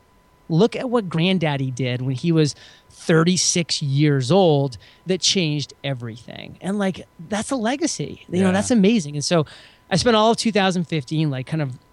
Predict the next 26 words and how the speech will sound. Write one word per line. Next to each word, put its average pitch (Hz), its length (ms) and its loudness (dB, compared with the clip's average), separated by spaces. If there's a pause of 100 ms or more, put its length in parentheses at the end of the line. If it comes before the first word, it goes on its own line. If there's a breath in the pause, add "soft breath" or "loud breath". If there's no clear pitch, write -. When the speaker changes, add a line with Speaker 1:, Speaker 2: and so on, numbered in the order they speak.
Speaker 1:
figuring 185 320 2
out 143 160 0
what 139 120 -4
this 143 200 -6
would 117 120 -10
look 120 260 -8
like, - 140 -14
'cause 147 120 -8
I 165 60 2
wanted 180 260 4
to 165 80 -2
do - 20 0
this 151 140 0
on 143 100 0
a 135 60 -2
massive 123 440 -4
scale. - 460 -8 (420 soft breath)
So, - 120 -4
you 175 80 6
know, 160 80 4
I 147 80 2
got 160 180 -2
the 139 80 -6
right - 220 -10
team 202 300 2
together, 180 520 2